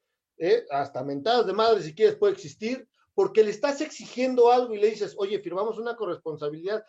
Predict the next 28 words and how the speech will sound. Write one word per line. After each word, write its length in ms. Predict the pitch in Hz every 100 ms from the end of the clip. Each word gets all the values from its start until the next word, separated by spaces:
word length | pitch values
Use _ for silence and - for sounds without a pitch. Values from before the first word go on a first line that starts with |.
| _ -
no 200 | 202 220
puedes, 360 | 254 277 277
dime 380 | 185 240 262 277
y 360 | 247 190 175 160
no 200 | 185 220
pasa 200 | 269 202
nada, 280 | 254 302 247
¿eh? 80 |
Yo 140 | 269 262
quito 220 | 262 269
mi 120 | 214
registro, 680 | 151 156 226 262 - 143 - _ _ -
tan 200 | 151 151
tan". 360 | 254 302 180 104 _ _ _ _ _ _ _ -
Así 280 | 170 170 285
de 80 | 285
sencillo. 560 | 214 214 240 185 120 - _ _
Pero 240 | - 196 196
si 200 | 185 190
estamos 800 | - - 269 311 254 175 - _ -
en 200 | 165 165
la 220 | 156 -
parte 600 | 220 220 220 - 127 113 _ _ _ _ _
de 180 | 156
que 100 | 160
tenemos 460 | 160 165 196 208 -
competencia, 580 | 165 160 180 247 277 240
no, 220 | 131